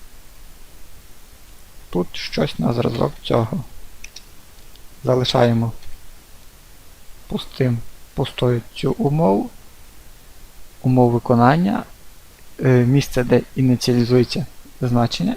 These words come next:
і місце, де інкрементується значення. І зараз щось буде. Запускаємо на свій страх і ризик.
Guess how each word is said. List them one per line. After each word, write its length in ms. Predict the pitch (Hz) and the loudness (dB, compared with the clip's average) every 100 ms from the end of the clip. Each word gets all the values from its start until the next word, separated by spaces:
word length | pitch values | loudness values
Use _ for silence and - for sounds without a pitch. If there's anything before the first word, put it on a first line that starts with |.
| - | -2
і 120 | 147 | -2
місце, 340 | 160 180 - - | 0 -2 -4 -4
де 220 | - - - | -2 -2 -2
інкрементується 720 | 147 147 - 135 127 120 127 | -4 -2 0 4 4 2 0
значення. 400 | 117 117 - 135 - - - - - - - - - - - - - - | 0 0 -2 -6 -6 -12 -20 -20 -20 -20 -20 -20 -20 -20 -20 -20 -20 -4
І 160 | - 160 | 4 6
зараз 340 | 127 123 147 | 8 8 8
щось 320 | - - 220 | 4 2 2
буде. 380 | - - 127 120 - - - - - | 2 0 2 2 0 -10 -12 -12 -8
Запускаємо 1120 | 147 - - - - - - - 151 160 143 | -6 -6 -6 -8 -10 -16 -4 2 4 4 2
на 140 | 139 127 | 0 -2
свій 340 | - 135 123 | -4 -2 -2
страх 440 | - - - - | -2 -4 -4 -2
і 80 | - | 0
ризик. 400 | 135 131 127 - | 4 4 2 -2